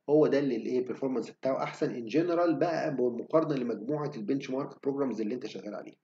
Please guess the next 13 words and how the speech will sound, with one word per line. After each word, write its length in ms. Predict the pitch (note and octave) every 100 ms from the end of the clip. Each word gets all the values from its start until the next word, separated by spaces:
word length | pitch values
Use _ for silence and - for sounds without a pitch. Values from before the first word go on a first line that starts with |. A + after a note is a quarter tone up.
| _ _ _ _ _ _ _ _ _ _ _ _ _ _
آخر 220 | E3 E3
حاجة 220 | D3+ F#3
عايزين 220 | C#3+ D3+ E3+
نتكلم 420 | C3+ D#3+ E3 C3+
عليها 240 | A#2 D3+
حاجة 240 | D3 D#3 C#3+
اسمها 280 | - D3
المالتي 460 | C3+ A#2 D#3 D#3 -
كوم-، 240 | - G#3 - _ _
بروسيسور 340 | - - D#3 -
كمبيوتر 640 | A#2+ G#2 B2+ F3+ F#3 F#3
والمالتي 580 | D3+ B2+ A2+ D3 D#3+ -
كمبيوتر. 640 | - - - G#2 - -